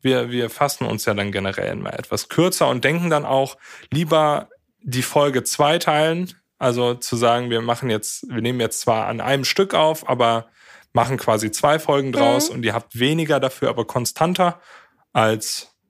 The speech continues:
Speaker 1: äh, anders, würde ich sagen, ne?
Speaker 2: Ja.
Speaker 1: Also, wir verpflichten uns dazu nichts, aber guckt gerne mal und, ähm, genau, schreibt uns gerne eine Nachricht. Und jetzt habt ihr mehr Simone und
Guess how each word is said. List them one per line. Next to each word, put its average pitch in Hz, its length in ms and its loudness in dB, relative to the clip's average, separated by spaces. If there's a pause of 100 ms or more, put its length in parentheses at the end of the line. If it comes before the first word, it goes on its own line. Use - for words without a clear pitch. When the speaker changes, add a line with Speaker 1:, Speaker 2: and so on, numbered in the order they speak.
(140)
Speaker 1:
äh, 101 340 0 (120)
anders, 87 440 -4
würde - 140 -10
ich - 80 -10
sagen, - 320 -8
ne? 160 160 -2 (180)
Speaker 2:
Ja. 233 260 2 (280)
Speaker 1:
Also, 120 440 0 (260)
wir 180 320 0
verpflichten 214 540 0
uns 185 200 -2
dazu 175 320 0
nichts, - 580 -6 (540)
aber 160 580 2 (400)
guckt 160 240 0
gerne 147 240 4
mal 127 460 0 (420)
und, 107 500 -2
ähm, 101 360 -4 (240)
genau, 117 260 2
schreibt 185 320 0
uns 170 140 -2
gerne 147 220 0
eine 151 40 -2
Nachricht. 208 540 -2 (680)
Und 147 560 0
jetzt 131 240 0
habt 156 160 -4
ihr 139 60 2
mehr 127 180 0
Simone 143 560 -2 (580)
und 117 520 -4